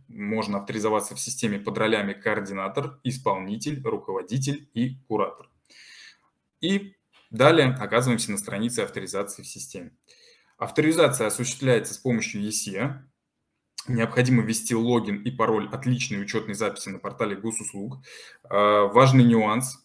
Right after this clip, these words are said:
Необходимо, чтобы личная учетная запись, э, сотрудника на госуслугах имела статус подтвержденный.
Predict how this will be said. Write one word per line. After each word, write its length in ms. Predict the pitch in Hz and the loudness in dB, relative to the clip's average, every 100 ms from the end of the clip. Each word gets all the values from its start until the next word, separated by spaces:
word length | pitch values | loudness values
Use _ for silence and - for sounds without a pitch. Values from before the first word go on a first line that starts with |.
| _ | _
Необходимо, 600 | 104 117 120 131 117 110 120 | -2 0 2 2 2 0 -2
чтобы 360 | - 117 113 | -2 0 2
личная 520 | 117 135 135 - 110 | 2 0 0 0 0
учетная 540 | 101 117 135 120 110 104 | -2 -2 0 0 -2 0
запись, 580 | 110 104 92 - - _ - | 2 2 -2 -10 -12 _ -12
э, 340 | 95 95 92 | -8 -6 -4
сотрудника 840 | - 117 - 123 131 170 101 - - | 0 0 2 2 2 0 -4 -6 -6
на 380 | 101 104 101 92 | -4 0 0 -2
госуслугах 680 | 101 104 - 113 101 - 104 | -4 -4 -4 -4 -6 -8 -4
имела 340 | 101 139 131 | 2 4 2
статус 360 | - 120 123 - | 2 2 2 -4
подтвержденный. 840 | 123 - 113 107 107 98 92 | -8 -2 -2 0 2 0 -2